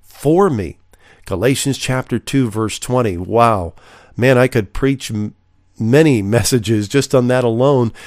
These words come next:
But do you see what's happened? The old me that was a mess, the old sinner me, the old sinner you, died.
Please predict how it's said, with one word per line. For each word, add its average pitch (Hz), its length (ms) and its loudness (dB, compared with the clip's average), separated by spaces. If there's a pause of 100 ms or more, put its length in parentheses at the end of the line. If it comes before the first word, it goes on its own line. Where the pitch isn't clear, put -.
(140)
But - 180 -2
do 139 80 -2
you 135 160 2
see 180 320 0
what's 156 300 0
happened? 139 500 -6 (240)
The 143 240 -2 (100)
old 175 440 6
me 147 440 2
that 117 200 -2
was 117 240 -2
a 107 60 0
mess, 117 440 0
the 117 240 -2
old 156 260 2
sinner 175 360 -2
me, 117 300 -2
the 101 200 -2
old 139 260 2
sinner 156 360 0
you, 113 400 -2 (400)
died. 110 580 0